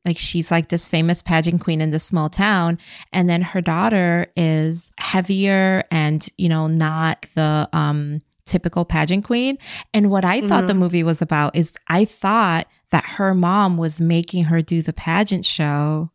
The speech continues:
Speaker 2: Yes. I thought it was one of those things to where the mom was living vicariously through her daughter, and her daughter just hated it.
Speaker 1: Right. And so I actually thought, you know, I th-, I was going in thinking that her mom was, like, super sweet and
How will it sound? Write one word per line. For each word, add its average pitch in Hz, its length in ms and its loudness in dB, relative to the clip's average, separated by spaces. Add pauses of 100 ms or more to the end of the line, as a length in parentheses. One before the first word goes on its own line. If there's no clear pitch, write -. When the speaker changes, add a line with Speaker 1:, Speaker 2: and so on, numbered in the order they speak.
Speaker 2:
Yes. 180 800 -2
I 202 160 0
thought 202 180 0
it 202 100 -4
was 190 140 -4
one 185 140 0
of 180 40 -2
those 180 240 0
things 175 640 -2
to - 120 -10
where 175 240 0
the 175 140 -4
mom 170 640 -2 (180)
was 175 240 0
living 170 460 -2
vicariously 175 1000 -2 (440)
through 185 160 2
her 165 160 0
daughter, - 640 -4 (200)
and 185 100 0
her 175 60 2
daughter 165 240 -2
just 170 200 -6
hated 156 340 -2
it. 160 460 -4
Speaker 1:
Right. 277 440 2
And 262 160 2
so 269 180 0
I 247 200 2
actually 233 460 0
thought, 196 340 0 (220)
you 196 180 0
know, 180 100 2
I 180 200 2
th-, - 100 -6
I - 120 0
was 190 180 0
going 190 280 0
in 196 360 2
thinking 180 460 0
that - 100 -4
her 190 180 -2
mom 175 420 2
was, 165 200 -2
like, 165 120 -2
super 196 400 -2
sweet 175 600 -2
and 170 260 0